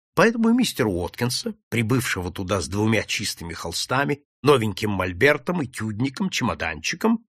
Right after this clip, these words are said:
невинной маленькой складной лестницей, вроде той, какую пользовался недавно умерший виртуоз Чарльз Пис, а также ломом и мотком проволоки, с энтузиазмом и не без любопытства приветствовало с полдюжины собратьев по искусству.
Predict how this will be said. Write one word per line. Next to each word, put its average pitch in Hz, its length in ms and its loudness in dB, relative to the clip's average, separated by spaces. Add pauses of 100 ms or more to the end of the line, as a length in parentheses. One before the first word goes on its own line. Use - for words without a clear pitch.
(140)
невинной 180 520 6
маленькой 117 500 2
складной 110 540 0
лестницей, 113 760 -4
вроде 90 480 -2
той, 107 300 -4
какую 117 480 2
пользовался 101 680 0
недавно 104 460 2
умерший 101 460 -2
виртуоз 90 680 -6
Чарльз - 440 -8
Пис, - 380 -4 (400)
а 131 120 0
также 185 420 6
ломом 156 720 6
и 143 80 0
мотком 117 460 0
проволоки, 95 720 2 (220)
с - 140 -2
энтузиазмом 214 840 6
и 247 220 0
не 160 140 6
без 120 200 4
любопытства 127 840 0
приветствовало 214 960 2
с - 80 0
полдюжины 139 640 2
собратьев 127 640 -2
по 135 160 -6
искусству. - 800 -12